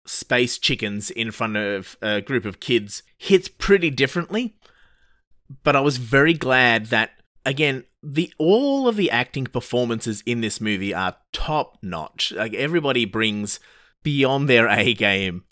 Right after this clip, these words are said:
to this, uh, it, and it's, it's obvious that people are really enjoying their roles as well.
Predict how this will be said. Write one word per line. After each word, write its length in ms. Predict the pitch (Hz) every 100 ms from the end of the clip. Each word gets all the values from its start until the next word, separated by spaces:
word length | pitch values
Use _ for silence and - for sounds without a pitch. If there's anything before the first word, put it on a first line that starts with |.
| _
to 160 | - 110
this, 320 | 95 92 - - 101
uh, 240 | 101 98
it, 220 | 101 101 -
and 160 | 117
it's, 140 | 110 - -
it's 220 | 120 - -
obvious 500 | 117 123 131 139 -
that 200 | 131 -
people 320 | 120 113 113
are 180 | 101 101
really 460 | 101 110 104 107 107
enjoying 640 | 104 90 - 98 104 101
their 180 | 92 90
roles 520 | 95 90 71 76 -
as 260 | 85 87 92
well. 320 | 92 73